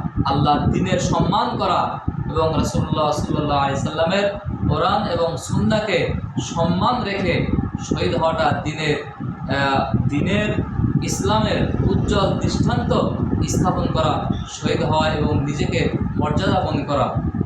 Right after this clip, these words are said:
এ, মর্যাদাবান মনে করা, এই দৃষ্টান্ত তিনি স্থাপন করে গেছেন। এবং জুলুম যতই শক্তিশালী হোক না কেন পরাজিত হবেই। খেয়াল রাখবেন,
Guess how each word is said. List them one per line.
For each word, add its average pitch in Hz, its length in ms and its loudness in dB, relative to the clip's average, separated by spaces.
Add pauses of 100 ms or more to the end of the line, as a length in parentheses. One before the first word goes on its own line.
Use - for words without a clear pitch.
(140)
এ, - 140 2
মর্যাদাবান 160 760 0 (120)
মনে 185 140 0
করা, 165 240 2 (580)
এই 151 180 0
দৃষ্টান্ত 180 440 2 (120)
তিনি - 220 2
স্থাপন - 460 -2
করে 135 180 0
গেছেন। 123 280 -2 (280)
এবং 190 180 2 (680)
জুলুম 214 480 2 (540)
যতই 240 420 2
শক্তিশালী 208 800 0 (100)
হোক 147 180 0
না 151 180 0
কেন 156 200 -2 (520)
পরাজিত 143 460 2
হবেই। 127 420 0 (460)
খেয়াল 143 280 2
রাখবেন, 180 340 0